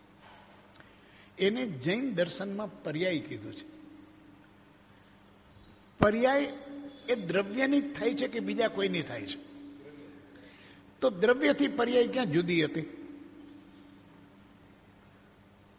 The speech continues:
તો બોલે શું? એ પર્યાયમાં છે ને, તારે શું? અરે, તારે એટલે એ કોની પર્યાય થઈ?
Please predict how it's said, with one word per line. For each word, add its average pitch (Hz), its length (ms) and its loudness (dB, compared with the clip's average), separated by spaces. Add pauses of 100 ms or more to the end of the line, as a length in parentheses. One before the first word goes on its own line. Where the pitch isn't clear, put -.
(1000)
તો 240 60 0
બોલે 233 320 4
શું? 214 200 -4
એ 285 80 2
પર્યાયમાં 277 580 6
છે 262 100 2
ને, 285 140 -2
તારે 247 320 6
શું? - 360 -2
અરે, 185 120 2
તારે 190 300 2
એટલે 214 180 2
એ 208 40 4
કોની 240 220 -2
પર્યાય 135 340 -2
થઈ? - 180 -12